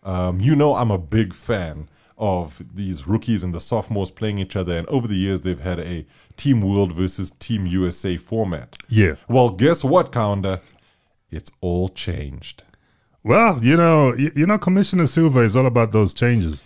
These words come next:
Speaker 1: They love changes in the N B A. They also love borrowing from the W N B A. Um, and I think that's what we're gonna see when we have that mid-season tournament. It will probably come in next year or the, or the year after.
Speaker 2: Uh-huh.
Speaker 1: I'm looking forward to that. But, um, so it's known now as the Clorox Rising Stars,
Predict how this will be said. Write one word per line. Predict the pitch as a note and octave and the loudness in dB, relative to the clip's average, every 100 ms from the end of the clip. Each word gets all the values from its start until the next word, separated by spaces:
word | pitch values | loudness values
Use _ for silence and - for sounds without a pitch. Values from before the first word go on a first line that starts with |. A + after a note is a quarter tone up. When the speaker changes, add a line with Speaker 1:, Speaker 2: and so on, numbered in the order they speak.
| _ - | _ 0
Speaker 1:
They | C3 B2+ | 2 4
love | A2+ D#3+ - | 4 4 2
changes | - G#2+ F#2+ F2 D#2+ | -2 -2 -2 -4 -6
in | |
the | E2 E2 | -6 -6
N | D#2+ | -4
B | E2 | -4
A. | D#2 D#2 | -4 -2
They | A2+ | 0
also | D3+ F#3 E3+ | 2 2 2
love | G#2+ A#2 F2 | 4 2 2
borrowing | D#2 B2+ A#2+ G#2 | 4 6 6 4
from | F#2+ F#2+ | 0 -4
the | F2 | 0
W | A#2 D3 A#2+ F#2 | 2 4 2 2
N | F2+ | 0
B | F2 | -4
A. | D#2+ D2 - - - G#2+ | -4 -10 -20 -20 -16 -8
Um, | F#2+ F#2 F2+ F#2 G#2 | -4 -4 -4 -6 -6
and | G2 | -6
I | G2 | -4
think | A#2 | -4
that's | G2+ - | -4 -6
what | E2+ | -8
we're | E2+ | -4
gonna | E2 | -6
see | - G#2 | -4 -4
when | F#2 | -2
we | D#2+ | -4
have | F2 | -4
that | F2+ D2+ | -6 -4
mid-season | F#2+ F#2 - G2 E2+ | -4 -4 -6 -8 -6
tournament. | E2 A2+ A#2 E2+ D2+ - | -6 -4 -2 -4 -8 -12
It | F#2 - | -14 -10
will | F#2+ | -6
probably | - D#3 A#2 | -4 -2 -2
come | - G2+ | -2 -2
in | F#2 | -2
next | F2 F2 - | -4 -6 -6
year | F#2 E2+ | -4 -4
or | |
the, | D2+ | -6
or | - | -10
the | D#2+ | -8
year | D#2 D#2 | -6 -6
after. | E2+ - - - _ _ - | -8 -10 -16 -18 _ _ 0
Speaker 2:
Uh-huh. | F#2+ F#2+ | 2 2
Speaker 1:
I'm | G2+ F#2 | -2 -4
looking | F2 F2 | -4 -6
forward | F#2 E2 | -6 -6
to | |
that. | C#2+ D2 | -8 -6
But, | A2 - - - - | -4 -4 -8 -20 -4
um, | A#2 A2 | -2 0
so | G#2 C#3 B2+ - - | 0 2 0 -2 -8
it's | A#2+ A2 | -4 2
known | C3+ E3 G#2+ | 2 4 2
now | G2+ G2 | 0 -2
as | - F#2 | -2 -2
the | F#2+ | -4
Clorox | - - E3 B2+ - - - | -6 0 4 6 4 0 -8
Rising | E2 G2+ A2+ F#2+ G2 | -4 -2 -2 -2 -6
Stars, | - G#2+ G#2 B2 C#3 | -6 -4 -2 -2 -6